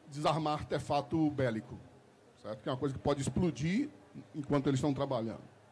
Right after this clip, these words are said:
Tá? Então, existem muitas atividades perigosas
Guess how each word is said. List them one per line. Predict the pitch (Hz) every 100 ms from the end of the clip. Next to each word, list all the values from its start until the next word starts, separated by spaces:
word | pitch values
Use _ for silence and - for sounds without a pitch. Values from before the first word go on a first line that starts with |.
| - - - - -
Tá? | 80 123 196 - - - - - - - - - - -
Então, | 113 131 156
existem | 185 151 202 190
muitas | 170 196 339 233 196
atividades | 190 180 156 123 120 123 131 151 - - -
perigosas | 160 151 - 160 127 131 165 175 - -